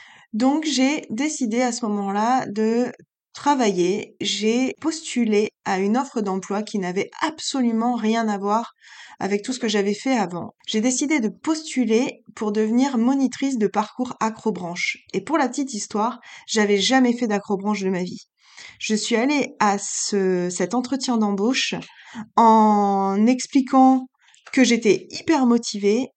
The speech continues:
et que ce job, donc c'était un job saisonnier,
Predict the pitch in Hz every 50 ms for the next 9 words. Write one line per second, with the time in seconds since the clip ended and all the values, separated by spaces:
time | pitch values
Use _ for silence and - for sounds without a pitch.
0 | _ - - 240 233 240 - - 269 285 302 311 262 - - 196 - - - -
1 | - - 240 226 220 220 214 214 196 190 196 233 240 254 254 220 208 196 190 -
2 | - 202 208 202 190 190 190 196 185 - - 240 240 214 214 202 202 208 233 269